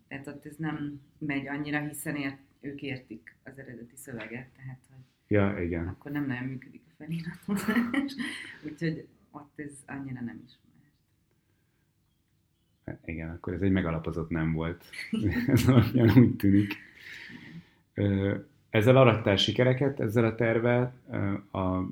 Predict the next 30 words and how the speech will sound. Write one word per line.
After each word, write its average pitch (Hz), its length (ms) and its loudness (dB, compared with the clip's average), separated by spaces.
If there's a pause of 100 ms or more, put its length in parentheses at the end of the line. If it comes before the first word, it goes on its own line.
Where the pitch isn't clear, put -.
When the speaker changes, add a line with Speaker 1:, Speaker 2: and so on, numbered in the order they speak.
(400)
Speaker 2:
B 98 60 0
D 90 240 0
F - 140 -18
F-et 90 180 -4
megnyerted, 113 760 2
az 92 320 -2
inkubátorban 90 680 0
is 90 140 -6
benn 87 200 -6
voltál 90 320 -6
a 87 160 -8
tízben, 107 560 0
de 107 80 2
az 92 120 2
ugye 92 180 2
múlt 92 180 2
héten 87 300 -4
kiderült, 87 440 -6
hogy 90 100 -4
ott 85 220 -6
az 87 120 -6
ötbe 85 400 -6
végül 87 260 -6
is 87 120 -10
nem 92 220 0
került 104 400 0
tovább. 110 480 -2
Most 92 260 -4
hogyan 80 320 -2
tovább 82 400 -10